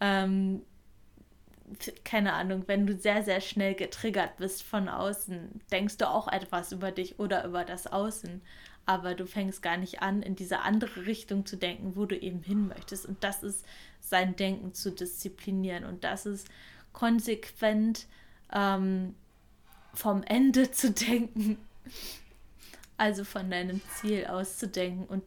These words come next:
dafür ist es eben wichtig, Ziele und eine Vision zu haben und zu wissen, wo du hin möchtest, auch wenn du gar nicht weißt, wie es dorthin geht. Aber das bringt dich in eine komplett andere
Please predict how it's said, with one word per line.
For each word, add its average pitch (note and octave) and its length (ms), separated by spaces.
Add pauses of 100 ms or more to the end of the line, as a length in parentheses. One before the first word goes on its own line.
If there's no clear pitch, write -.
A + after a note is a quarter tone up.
dafür - 320
ist C4+ 100
es A#3+ 160
eben A3 380
wichtig, D4+ 460
Ziele G3 380
und F#3+ 200
eine F#3 320
Vision F#3 480
zu F3+ 180
haben F3 420 (480)
und G3+ 440 (240)
zu G#3 180
wissen, A3 460 (100)
wo G#3 140
du G3+ 160
hin G#3 460 (100)
möchtest, - 800
auch G3+ 220
wenn G#3 160
du G#3 60
gar G3 280
nicht G#3+ 240
weißt, G#3 300 (240)
wie A#3 140
es A#3 120
dorthin G#3+ 540
geht. F3+ 260 (400)
Aber G3+ 220
das G3 180
bringt B3 360
dich A3 180
in - 180
eine G3+ 260
komplett B3+ 720 (240)
andere A3+ 640